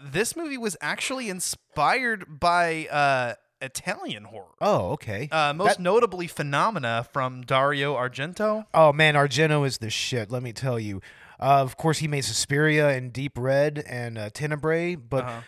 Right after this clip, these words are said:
Speaker 2: Phenomenon is interesting because it's very much a, it, it's a supernatural movie, but it's about a, uh, girl who, if I remember correctly, she has an ability to communicate with insects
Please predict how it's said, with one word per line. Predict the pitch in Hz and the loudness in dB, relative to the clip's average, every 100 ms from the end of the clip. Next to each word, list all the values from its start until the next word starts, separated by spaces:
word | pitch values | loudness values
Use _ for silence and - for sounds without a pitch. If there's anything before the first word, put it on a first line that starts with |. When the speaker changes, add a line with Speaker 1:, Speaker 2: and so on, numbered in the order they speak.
| - | -14
Speaker 2:
Phenomenon | - 147 196 240 208 185 | -6 -4 -4 -4 -4 -6
is | 156 151 135 110 - | -6 -6 -6 -8 -8
interesting | 147 135 143 - - 143 139 131 | -8 -6 -6 -6 -6 -6 -6 -6
because | 127 120 - 139 139 131 110 - - | -8 -8 -2 0 0 -2 -6 -10 -6
it's | 147 - - - | -6 -4 -4 -4
very | - 131 104 160 190 | -8 -12 -8 -6 -4
much | 156 139 156 - - - - - | -4 -4 -4 -4 -2 -2 -4 -8
a, | 135 127 120 117 - - - _ - | -8 -6 -6 -10 -14 -20 -20 _ -6
it, | 170 180 | -4 -4
it's | 165 | -4
a | |
supernatural | 165 226 185 175 180 175 151 | -2 -2 -2 -4 -4 -2 -2
movie, | 139 135 139 | 0 0 -2
but | 135 | -4
it's | 139 | -6
about | 139 156 151 | -2 0 2
a, | 143 131 | 2 0
uh, | 123 120 | -2 -4
girl | 117 151 156 131 131 | -4 0 0 0 0
who, | 117 131 123 117 _ | -2 -2 -2 -6 _
if | 139 - | -14 -8
I | |
remember | 127 123 190 190 | -8 -4 -2 -2
correctly, | - 143 127 131 135 | -2 -2 -2 -2 -4
she | 127 143 | -4 -2
has | 143 | -2
an | 135 | -2
ability | 117 151 147 139 | -2 -2 0 -2
to | |
communicate | 127 131 151 135 143 | -4 -6 -6 -4 -6
with | 107 107 | -8 -10
insects | 151 156 - 87 - - - | -8 -8 -8 -8 -12 -12 -14